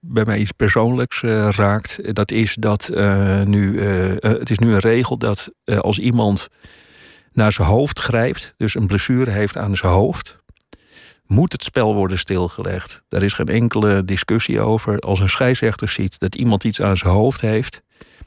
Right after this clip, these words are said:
wedstrijd stilleggen, moet de bal buiten worden gespeeld. Nou, moet je eens kijken, gewoon sinds die regel er is, hoeveel mensen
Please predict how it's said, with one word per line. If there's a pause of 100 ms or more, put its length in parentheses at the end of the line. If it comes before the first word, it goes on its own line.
(500)
wedstrijd
stilleggen, (160)
moet
de
bal
buiten
worden
gespeeld.
Nou, (100)
moet
je
eens
kijken,
gewoon
sinds
die
regel
er
is,
hoeveel
mensen